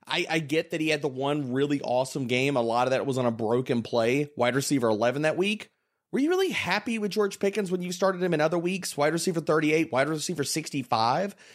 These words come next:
And I understand he's getting the volume, but now this week, he faces a secondary that's allowed the second fewest fantasy points per game to opposing wide receivers. Brandon Stephens and Ronald Darby are playing extremely good football.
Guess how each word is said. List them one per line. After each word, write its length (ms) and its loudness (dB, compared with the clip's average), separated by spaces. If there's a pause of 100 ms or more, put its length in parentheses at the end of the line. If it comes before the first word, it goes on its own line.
(140)
And 120 0
I 40 4
understand 380 2
he's 160 2
getting 320 2
the 60 2
volume, 640 0 (380)
but 180 -2
now 340 0
this 260 -2
week, 340 -6 (960)
he 120 4
faces 400 0
a 80 4
secondary 800 2
that's 200 0
allowed 260 0
the 80 0
second 500 -2
fewest 400 0
fantasy 340 2
points 320 2
per 320 0
game 440 2 (300)
to 120 0
opposing 520 0
wide 220 2
receivers. 600 0 (340)
Brandon 260 2
Stephens 360 0
and 100 0
Ronald 280 2
Darby 340 2
are 60 4
playing 300 2
extremely 1000 2
good 220 0
football. 600 0